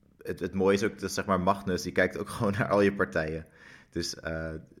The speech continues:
dus die respect krijg je, krijg je sowieso wel een beetje. Maar ja, ze is gewoon nu, ze laat zien, zeg maar, dat ze een van de, ja, een van de sterkere spelers is hier. En, eh, ehm,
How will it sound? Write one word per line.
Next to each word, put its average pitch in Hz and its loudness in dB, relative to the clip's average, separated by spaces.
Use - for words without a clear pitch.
dus 90 -6
die 101 0
respect 95 -2
krijg 87 -4
je, 85 -8
krijg 87 -8
je 95 -12
sowieso 85 -2
wel 95 2
een 76 -6
beetje. 76 -6
Maar 139 -2
ja, - 2
ze 135 -4
is 156 -2
gewoon 165 2
nu, 139 -2
ze - -4
laat 135 4
zien, 117 0
zeg 104 2
maar, 95 2
dat - 0
ze 95 -4
een 107 0
van 95 -2
de, 90 2
ja, 82 -2
een 95 -6
van 87 -8
de 82 -6
sterkere - -2
spelers - 2
is 76 -6
hier. 78 -4
En, 82 -8
eh, - -16
ehm, 78 -10